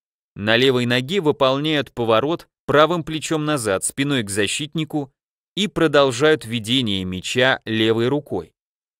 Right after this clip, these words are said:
На сегодняшнем уроке мы познакомились с техникой выполнения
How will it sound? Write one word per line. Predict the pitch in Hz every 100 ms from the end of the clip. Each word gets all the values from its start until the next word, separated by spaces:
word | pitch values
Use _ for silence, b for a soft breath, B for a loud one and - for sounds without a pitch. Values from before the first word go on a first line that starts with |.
| _
На | 120
сегодняшнем | 131 170 226 202 180 180 165
уроке | 165 196 185 160
мы | 151 165
познакомились | 165 127 131 123 165 165 151 123 - -
с | -
техникой | - 156 - 147 127 131
выполнения | 120 107 135 139 170 156 98 80